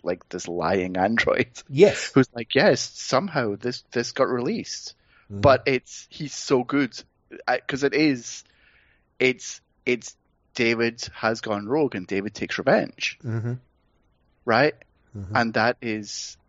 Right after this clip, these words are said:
Speaker 1: that's, that's great, but it, it completely blows the blue collar thing out the water.
Speaker 2: Right.
Speaker 1: Right? 'Cause,
Speaker 2: Mm-hmm.
Speaker 1: 'cause David is, uh, is rebelling against the structure that built him.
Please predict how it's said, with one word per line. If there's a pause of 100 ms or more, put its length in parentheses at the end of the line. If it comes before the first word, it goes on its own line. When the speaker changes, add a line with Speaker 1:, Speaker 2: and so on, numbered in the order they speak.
(120)
Speaker 1:
that's,
that's
great,
but
it, (100)
it
completely
blows (340)
the
blue
collar
thing
out
the
water. (200)
Speaker 2:
Right.
Speaker 1:
Right? (160)
'Cause,
Speaker 2:
Mm-hmm.
Speaker 1:
'cause (100)
David
is, (840)
uh, (680)
is
rebelling
against (320)
the
structure
that
built
him.